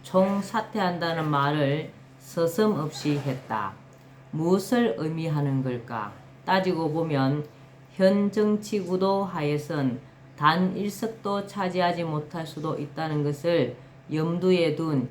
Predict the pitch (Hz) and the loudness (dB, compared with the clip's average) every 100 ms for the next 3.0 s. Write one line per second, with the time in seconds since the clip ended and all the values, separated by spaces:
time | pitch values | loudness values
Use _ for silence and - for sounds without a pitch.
0 | - - - 139 151 165 190 202 196 190 | -8 -20 -10 -2 2 2 2 2 2 2
1 | 185 185 - 196 190 185 180 165 170 165 | 2 -2 -4 -4 0 0 -2 -2 0 0
2 | 156 139 143 139 143 151 143 131 135 | 0 -2 0 0 0 0 2 2 0